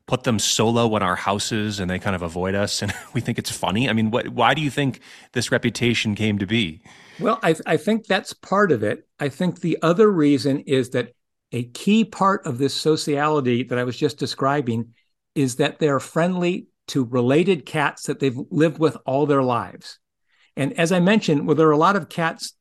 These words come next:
Speaker 2: there will be a colony or a clowder of them, but there will be a number of different groups within that colony. And the cats are not friendly to cats in other groups. It's only they're friendly to their own group.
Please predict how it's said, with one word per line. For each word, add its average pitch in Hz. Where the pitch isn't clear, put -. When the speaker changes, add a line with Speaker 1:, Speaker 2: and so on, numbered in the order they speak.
Speaker 2:
there 156
will 147
be 139
a 123
colony 123
or 104
a 110
clowder 151
of 104
them, 117
but 147
there 180
will 165
be 170
a 160
number 202
of 127
different 156
groups -
within 202
that 143
colony. 113
And 143
the 151
cats 226
are 143
not 170
friendly 147
to 156
cats -
in 165
other 147
groups. 151
It's 135
only 214
they're 175
friendly 165
to 160
their 131
own 175
group. -